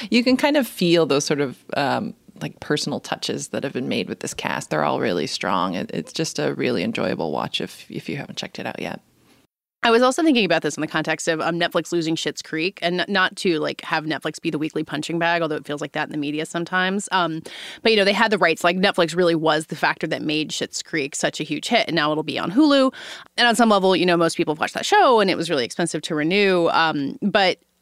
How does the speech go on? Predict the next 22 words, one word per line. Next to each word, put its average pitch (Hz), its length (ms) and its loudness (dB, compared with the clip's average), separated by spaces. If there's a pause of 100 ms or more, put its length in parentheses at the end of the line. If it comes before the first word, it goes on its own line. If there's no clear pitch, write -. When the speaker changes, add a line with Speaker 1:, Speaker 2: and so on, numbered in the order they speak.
Speaker 2:
Schitt's - 300 0
Creek 330 340 0
was 262 200 0
just 311 160 0
a 311 40 4
network 277 380 4 (160)
comedy. 294 520 0 (100)
And 240 340 4
so 294 120 2
is 302 100 0
Ted 294 180 0
Lasso, 175 540 0
really. 202 400 2
Like, 160 340 2 (480)
these 220 580 2 (120)
shows 240 420 4
that 226 100 6
have 190 120 0
won 196 160 4
the 190 80 2
last 170 320 2
two 165 340 2